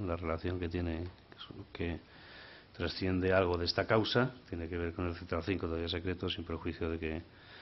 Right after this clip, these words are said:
se, en su momento se ampliará esa declaración, ¿eh?, cuando proceda. Bien, vamos a el, el contexto de la casa. Bien, usted ya acaba de decir que se habían realizado algunos pagos. Mire, eh, para aclarar algunas cosas,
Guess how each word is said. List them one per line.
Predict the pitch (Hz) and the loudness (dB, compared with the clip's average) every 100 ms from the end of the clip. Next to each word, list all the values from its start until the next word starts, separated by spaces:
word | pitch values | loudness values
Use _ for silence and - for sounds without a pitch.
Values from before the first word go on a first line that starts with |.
| - - | -18 -4
se, | - - | -4 0
en | |
su | 80 87 | 0 2
momento | 82 87 85 87 | 2 4 2 0
se | 80 - | -4 -4
ampliará | 80 80 78 82 - - | -6 -4 -2 -2 -4 -2
esa | - 78 | -2 0
declaración, | 80 76 78 80 - - - | -2 -2 -2 -4 -8 -12 -8
¿eh?, | 87 104 | -4 -4
cuando | - 76 | -4 -6
proceda. | 71 71 71 82 - - - - - - | -8 -10 -10 -12 -12 -10 -6 -6 -8 0
Bien, | 95 92 | 2 8
vamos | 113 123 127 | 10 10 12
a | 120 110 101 95 95 | 12 12 12 10 8
el, | 101 98 101 | 6 6 4
el | 104 101 | 2 4
contexto | 104 117 127 | 4 6 12
de | 123 | 12
la | 120 | 12
casa. | 135 131 156 113 | 10 8 6 4
Bien, | 104 82 104 | 0 0 -2
usted | 95 - 107 | 0 6 8
ya | 104 101 | 10 8
acaba | 95 - 107 101 | 6 8 8 10
de | 95 92 | 8 6
decir | 92 123 120 | 6 4 4
que | 90 85 | 2 0
se | - | 0
habían | 90 92 95 | 2 2 2
realizado | 90 87 87 98 92 | 2 0 2 4 4
algunos | 82 85 80 | 2 0 -2
pagos. | - 78 82 - - - - - - - | -4 -6 -6 -10 -10 -6 -6 -6 -6 0
Mire, | 107 98 - - | 2 2 -2 0
eh, | 101 101 101 - - - | 4 6 6 2 -4 2
para | 113 110 | 8 8
aclarar | 110 117 127 135 131 | 10 12 12 12 8
algunas | 127 143 139 | 8 10 8
cosas, | - 135 - 101 - | 6 2 4 2 0